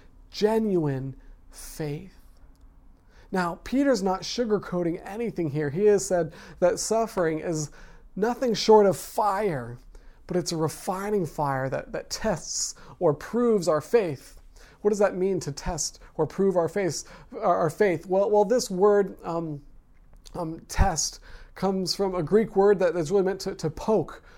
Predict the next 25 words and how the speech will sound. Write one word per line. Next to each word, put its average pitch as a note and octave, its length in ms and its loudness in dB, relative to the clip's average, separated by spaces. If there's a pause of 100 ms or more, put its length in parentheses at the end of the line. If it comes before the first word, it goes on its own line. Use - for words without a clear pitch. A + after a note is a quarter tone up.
(140)
or F3 260 2 (120)
to C#3+ 120 -6
pierce, - 960 -6
okay, D#3+ 140 -8
to D#3+ 80 -8
poke G#3+ 280 2
something, C#3+ 420 -6 (320)
to D3 100 -10
pierce F#3+ 300 0
something. D3+ 300 -2
And, E3 260 -4
and F#3 100 -4
so - 140 0
think A#3 260 0
about D#3 300 2
it. E3 60 0
If F3 120 -6
you A3 80 4
want B3 140 6
to G3 60 4
know A3 200 8
what G3 160 6
something G3+ 360 0
really G3+ 440 6
is, F#3+ 380 4